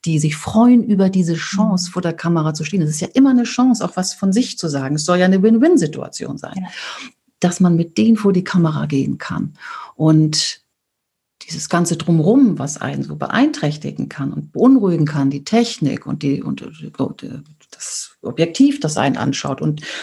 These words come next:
Speaker 1: der Tonmensch, der da vielleicht irgendwie ein Mikrofon anbaut am Revier, das kann man alles üben.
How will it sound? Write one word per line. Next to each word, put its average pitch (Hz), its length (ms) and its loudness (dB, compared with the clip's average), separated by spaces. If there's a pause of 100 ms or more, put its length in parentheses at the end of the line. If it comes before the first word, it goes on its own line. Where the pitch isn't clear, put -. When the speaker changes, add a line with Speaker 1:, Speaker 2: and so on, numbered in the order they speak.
Speaker 1:
der 180 160 2
Tonmensch, 190 520 4
der 160 120 2
da 156 120 2
vielleicht 156 400 -2
irgendwie 160 280 -2
ein 156 160 2
Mikrofon 175 580 2
anbaut 139 420 0
am 143 140 2
Revier, 143 380 0 (280)
das 185 160 -2
kann 254 120 4
man 226 140 4
alles 175 300 0
üben. 147 360 0